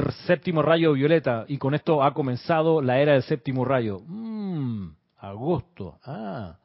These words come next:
O sea que en agosto el séptimo rayo se intensificó en su momento y pudiéramos pensar que en agosto es que se intensifica cada año un poquito más, un poquito más. ¿Y por qué no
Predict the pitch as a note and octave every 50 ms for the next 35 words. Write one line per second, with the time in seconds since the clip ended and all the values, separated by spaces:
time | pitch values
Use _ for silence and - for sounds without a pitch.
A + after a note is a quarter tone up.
0 | _ _ _ _ - - - - _ - - D#3 D3 D3+ D3+ D3 C#3 C3 D3+ F#3
1 | E3 - G3 F#3 - - F3+ D3 - E3+ D3 C#3+ C#3 C3 D3+ E3 E3 D#3 D#3+ D#3+
2 | D#3+ - - C#3+ C3+ A2 C3+ B2+ G#2+ - G#2+ G#2+ A#2+ A2+ C#3 D3 D3 - E3 D3
3 | C3 B2+ C#3 D3+ D3 E3 D3 A#2 A#2+ A#2+ C3 C#3 C#3+ D3 C#3 - - F3 E3+ -
4 | - F#3 F3+ E3 - C#3 C3 B2 A#2 A#2+ C3 - - D#3 C#3 - C3+ - - B2+
5 | A2+ - - A2+ G#2 - - F#2+ C3+ D#3 C3+ - B2 A2+ - B2+ B2+ B2 A#2+ C3
6 | D3 D3 C#3 A2 - B2 A2+ A#2+ A#2 B2+ C3+ D#3+ D#3+ C#3+ C#3+ C3 A2+ A#2+ A2+ B2
7 | A#2+ - C3 C#3+ E3 E3+ D3 - B2 A2 - D#3+ D#3+ D#3+ E3 D#3+